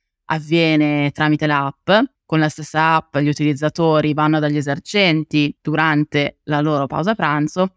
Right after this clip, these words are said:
e qui abbiamo tantissimi vantaggi. Il primo è quello dell'utilizzo,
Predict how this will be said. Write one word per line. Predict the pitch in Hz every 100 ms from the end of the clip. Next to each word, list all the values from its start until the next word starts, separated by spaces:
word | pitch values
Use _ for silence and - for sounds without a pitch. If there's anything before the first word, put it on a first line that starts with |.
| _ _ _
e | - 233
qui | - 170 185
abbiamo | 139 143 147 165 160 147
tantissimi | 143 147 208 185 156
vantaggi. | 160 156 160 160 147 147 156
Il |
primo | 151 220 254
è |
quello | 208 175
dell'utilizzo, | 170 165 165 156 147 - 151 147